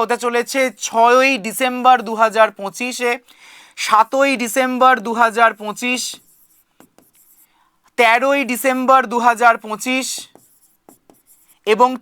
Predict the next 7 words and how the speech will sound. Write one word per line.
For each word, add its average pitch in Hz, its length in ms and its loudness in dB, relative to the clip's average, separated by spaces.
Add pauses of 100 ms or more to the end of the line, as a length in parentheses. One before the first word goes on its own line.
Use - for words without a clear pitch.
চোদ্দোই 247 500 0 (100)
ডিসেম্বর 240 480 0 (100)
দু 226 140 -6
হাজার 220 340 2
পঁচিশ। 147 320 -16 (1080)
ঠিক 214 180 -2
আছে, 208 120 -6